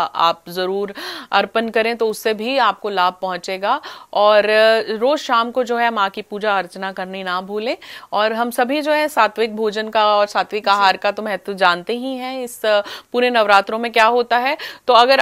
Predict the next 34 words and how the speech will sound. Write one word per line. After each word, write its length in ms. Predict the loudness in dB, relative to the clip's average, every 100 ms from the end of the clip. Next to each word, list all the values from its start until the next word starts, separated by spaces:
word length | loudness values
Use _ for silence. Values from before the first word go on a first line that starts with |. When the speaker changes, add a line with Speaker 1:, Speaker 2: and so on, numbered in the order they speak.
| 2
Speaker 1:
आप 260 | 6 8 8
जो 160 | 4 0
है 120 | 0
पूरे 300 | -2 -2 0
नवरात्रों 460 | 2 2 2 0
के, 80 | -2
अ, 320 | -2 0 -2
व्रत 260 | -2 -2 -4
नहीं 220 | -4 -4 -4
रख 120 | -4
सकते 260 | -6 -8
हैं, 220 | -8 -6 -8 -10 -10 0
तो 200 | 2 4
पहला 340 | 2 4 6
और 120 | 6
आखिरी 320 | 6 2 -2
व्रत 240 | -4 -4 -4
ज़रूर 320 | -4 -2 -2 -4
रखें, 240 | -6 -8
तो 120 | -8
उससे 260 | -8 -6 -6
भी 200 | -6 -4
आपके 320 | -4 -6 -10
जीवन 280 | -10 -10 -10
में 200 | -10 -12 -14 _ 2
लाभ 240 | 4 4
पहुंचेगा। 380 | 0 -6 -2 -4
मेरी 240 | -2 -4 -2
तरफ 240 | 0 -2
से 100 | 2
आपको 280 | 0 0 -4
ढेर 180 | -6 -4
सारी 260 | -4 -6
शुभकामनाएं। 640 | -8 -12 -4 -4 -4 -10